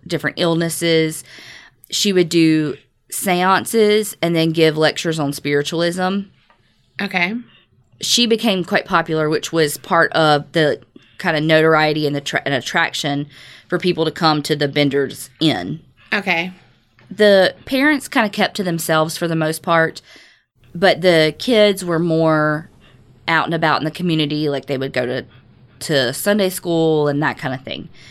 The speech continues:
Speaker 2: Yeah.
Speaker 1: There's really not a whole lot that's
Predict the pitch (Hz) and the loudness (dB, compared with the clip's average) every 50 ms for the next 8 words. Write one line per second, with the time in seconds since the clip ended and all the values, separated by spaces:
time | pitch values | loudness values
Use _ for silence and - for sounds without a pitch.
0 | - - - 196 185 165 156 151 151 160 151 - - - - - 196 226 220 214 | -14 -8 -4 -4 -4 -4 -4 -8 -12 -12 -12 -12 -14 -16 -6 2 4 4 4 4
1 | 208 196 180 214 247 277 330 403 403 311 233 202 180 170 165 - - - 175 175 | 2 -4 -4 -2 -2 0 0 0 2 2 2 4 4 2 2 2 2 0 0 0
2 | 175 180 208 196 190 185 180 180 175 165 156 - - 160 151 - - | 0 0 0 2 2 4 4 4 4 2 2 0 -4 -6 -6 -4 -8